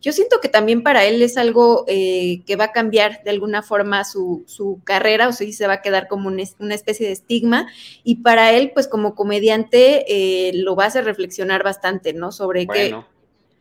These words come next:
Speaker 1: qué rumbo deben
Speaker 2: Sí.
Speaker 1: de tomar sus bromas de ahora en adelante.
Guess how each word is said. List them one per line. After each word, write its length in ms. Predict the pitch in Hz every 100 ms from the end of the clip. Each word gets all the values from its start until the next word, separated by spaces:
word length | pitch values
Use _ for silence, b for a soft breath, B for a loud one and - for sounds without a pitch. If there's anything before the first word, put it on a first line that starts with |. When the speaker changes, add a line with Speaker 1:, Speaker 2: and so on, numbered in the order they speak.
| b b
Speaker 1:
qué 120 | -
rumbo 320 | 233 262 262 247
deben 260 | 226 226
Speaker 2:
Sí. 20 |
Speaker 1:
de 80 | 226
tomar 340 | 220 - 208 -
sus 180 | 233
bromas 360 | 202 214 208 208
de 60 | 202
ahora 160 | 202
en 100 | 208
adelante. 640 | 202 190 196 190 202 165